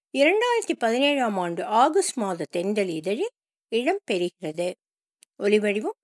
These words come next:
சரஸ்வதி தியாகராஜன், பாஸ்டன். நட்ட நடுநிசி, நாய்கள் ஊளையிடும் சத்தம். சாவித்திரியின் தூக்கம் கலைந்து போனது. ஆனால் எரிச்சல் தோன்றவில்லை. அலாதியான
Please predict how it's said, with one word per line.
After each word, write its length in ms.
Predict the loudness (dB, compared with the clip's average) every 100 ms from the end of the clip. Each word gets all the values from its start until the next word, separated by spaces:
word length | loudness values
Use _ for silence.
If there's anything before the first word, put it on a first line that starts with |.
| _
சரஸ்வதி 600 | -4 0 2 0 -2 -6 -6
தியாகராஜன், 640 | -4 -2 -2 -4 -4 -10 -12 _ _ _ -4
பாஸ்டன். 580 | 0 2 0 -2 -6 -8 _ -20 0
நட்ட 380 | 2 2 0 0
நடுநிசி, 540 | 2 2 0 0 0 -4 -6 _ _
நாய்கள் 520 | 2 4 4 2 2 2
ஊளையிடும் 560 | 2 2 4 2 0 -2
சத்தம். 420 | -4 -4 -4 -6 -8 _ _ -2
சாவித்திரியின் 760 | 4 4 4 2 2 2 2
தூக்கம் 400 | 0 -2 -2 -4
கலைந்து 440 | 0 2 4 4 2
போனது. 420 | -4 -4 -4 -4 -6 _ 0
ஆனால் 420 | 4 6 4 4
எரிச்சல் 520 | 4 4 4 4 4 2
தோன்றவில்லை. 520 | 0 0 -2 -2 -2 -4 _
அலாதியான 580 | 2 4 6 4 4 4